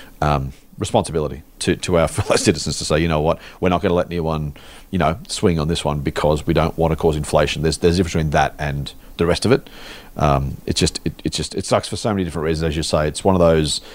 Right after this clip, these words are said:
it's one of those things where you go, "There really should be a good outcome here, but there's just not." And, and I, I can keep looking for it, but I kinda come back to the same point, which is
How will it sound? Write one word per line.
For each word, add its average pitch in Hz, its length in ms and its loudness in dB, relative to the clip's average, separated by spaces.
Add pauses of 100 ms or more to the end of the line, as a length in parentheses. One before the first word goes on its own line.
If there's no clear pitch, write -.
(420)
it's 107 100 -6
one 151 100 6
of 165 60 4
those 147 200 4
things 113 200 -2
where 104 80 2
you 98 140 2
go, 90 480 4 (800)
"There 95 100 -2
really 120 180 4
should 107 200 0
be 98 100 0
a 92 40 -2
good 98 180 2
outcome 92 280 2
here, 98 120 0
but - 120 -10 (240)
there's 85 140 2
just - 300 -2
not." 80 360 2
And, 80 280 -2
and 82 360 0
I, 80 220 4 (100)
I 85 100 2
can 92 120 -6
keep - 180 0
looking 92 220 -2
for 110 220 4
it, 147 100 -4
but - 100 0
I 87 40 0
kinda 98 180 -4
come 92 120 0
back 85 100 -2
to 98 60 -6
the 87 60 -6
same 87 220 -2
point, 87 220 -2
which 85 160 -4
is 80 280 -2